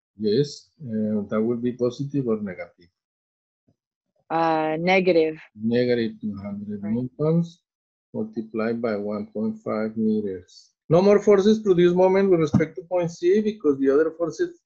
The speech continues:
Speaker 1: go through the point. So this is equal to zero, therefore B X equals to positive two hundred newtons times one point five meters divided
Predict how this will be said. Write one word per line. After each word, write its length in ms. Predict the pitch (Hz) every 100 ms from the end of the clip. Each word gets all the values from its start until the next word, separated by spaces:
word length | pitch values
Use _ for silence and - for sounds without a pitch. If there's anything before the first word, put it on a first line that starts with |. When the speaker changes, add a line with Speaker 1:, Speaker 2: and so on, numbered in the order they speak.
| _
Speaker 1:
go 300 | 139 156 160
through 220 | 165 160 156
the 280 | 143 127 -
point. 360 | 135 160 220 220 _ _ _ _ _ _
So 200 | - 127
this 260 | 127 123 131
is 180 | 120 131
equal 300 | 120 135 131
to 180 | -
zero, 520 | 117 - 180 185 185 180
therefore 520 | 139 123 - 139 139
B 300 | 139 139 143 -
X 480 | 143 156 165 - _
equals 500 | 139 139 - 151 147 _
to 260 | 139 135 143 _ _ _ _ _ _ _ _ _ _
positive 680 | 151 143 151 139 143 139 - _ -
two 340 | 143 143 143
hundred 640 | 147 143 139 139 143 147 143 _ _ 147
newtons 600 | 143 143 139 139 135 139 135
times 160 | 123
one 240 | 127 127 123
point 300 | - 131 127
five 300 | 123 123 127
meters 460 | 131 135 135 131
divided 480 | 123 117 113 110 123